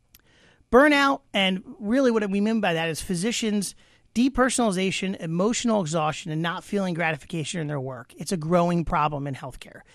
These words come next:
Fifty percent of physicians have some element of that right now across the country. It's a growing problem.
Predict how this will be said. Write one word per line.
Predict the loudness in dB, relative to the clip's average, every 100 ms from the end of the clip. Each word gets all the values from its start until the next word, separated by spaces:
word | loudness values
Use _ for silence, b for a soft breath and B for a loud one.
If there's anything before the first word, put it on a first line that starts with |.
| b
Fifty | _ -4 -4 -2 -4
percent | -2 -2 0 -2 -4
of | -8
physicians | -6 -4 -4 -4 -6
have | -6 -2
some | -2 2 2 2 0 -2
element | -4 -2 -6 -8 -12 -18 b b b -2
of | -2 0
that | -4 -2
right | -2 -2 -4
now | -12 -16 -20 _ _
across | -4 0 0 0
the |
country. | -6 -6 -8 -12
It's | -6 -4
a |
growing | -2 4 6 6 2 -2
problem. | -2 -6 -8 -18